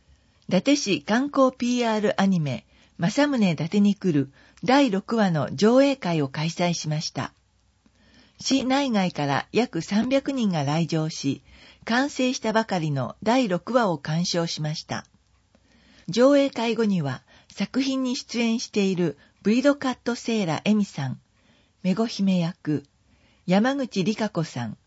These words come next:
伊達小次郎役、森岡由香さん、もんも役、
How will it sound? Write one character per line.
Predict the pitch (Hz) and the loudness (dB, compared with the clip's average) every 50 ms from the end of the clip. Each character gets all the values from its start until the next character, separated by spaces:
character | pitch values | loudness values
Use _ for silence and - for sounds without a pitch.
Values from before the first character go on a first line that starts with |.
| _ _ _ _ _ _ _ _ _ - | _ _ _ _ _ _ _ _ _ -6
伊 | |
達 | - 160 165 - 233 - | -4 -4 -2 -2 -4 -4
小 | - 190 | -4 -6
次 | 175 - 202 | -4 0 0
郎 | 196 190 185 180 | 0 0 0 -2
役、 | 165 160 160 160 _ - 143 139 127 - _ _ _ _ _ _ _ _ _ _ _ | -4 -6 -8 -10 _ -8 -6 -6 -6 -8 _ _ _ _ _ _ _ _ _ _ _
森 | - 170 190 196 240 262 | 0 2 2 2 4 2
岡 | 277 269 277 254 233 | 0 0 0 -2 -2
由 | 220 226 220 | -2 -2 -4
香 | - 202 190 | -4 -6 -8
さ | - - 139 127 | -8 -8 -10 -10
ん、 | 117 - - _ _ _ _ _ _ _ _ _ _ _ - | -10 -10 -14 _ _ _ _ _ _ _ _ _ _ _ 0
も | 170 190 208 | 2 4 4
ん | 226 220 214 | 4 4 2
も | 208 196 | 0 0
役、 | 185 170 180 185 - - - 143 135 139 | 0 -2 -4 -6 -8 -6 -4 -4 -4 -4